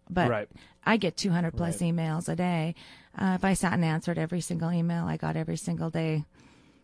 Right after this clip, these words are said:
Speaker 1: that's all I would do all day. Um,
Speaker 2: Mm-hmm.
Speaker 1: so, you know, sometimes I'm not as, <laughs> as quick at a response, but, uh, certainly, you know, we have responded. You know, I've sat and waited for three hours for somebody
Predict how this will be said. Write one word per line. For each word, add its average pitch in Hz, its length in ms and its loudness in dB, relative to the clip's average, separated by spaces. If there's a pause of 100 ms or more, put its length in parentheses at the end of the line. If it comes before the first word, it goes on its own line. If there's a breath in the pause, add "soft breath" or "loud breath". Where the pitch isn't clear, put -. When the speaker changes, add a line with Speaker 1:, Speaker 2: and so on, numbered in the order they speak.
(120)
Speaker 1:
that's 165 220 -2
all 165 160 2
I 165 100 0
would 160 140 0
do 165 180 -2
all 160 160 -2
day. 165 420 -2 (420 soft breath)
Um, 180 100 0 (320)
Speaker 2:
Mm-hmm. - 20 -2 (180)
Speaker 1:
so, 170 680 2
you 170 140 -2
know, 123 80 -4
sometimes 175 720 0
I'm 165 160 0
not 156 220 0
as, 160 240 -4 (220)
<laughs> - 240 -16
as 185 340 2 (320 loud breath)
quick - 340 0 (120)
at 175 180 -2
a 175 80 0
response, 165 640 -2
but, 165 320 -4
uh, 101 220 -4 (320 loud breath)
certainly, 214 680 4
you 190 120 0
know, 180 80 2
we 185 140 2
have 175 220 0
responded. 175 600 -2 (880 soft breath)
You 196 100 2
know, 156 100 2
I've 214 160 2
sat - 240 -2
and 196 80 0
waited 208 400 0
for 185 140 0
three 185 260 -2
hours 180 380 -2
for 185 80 -4
somebody 185 260 0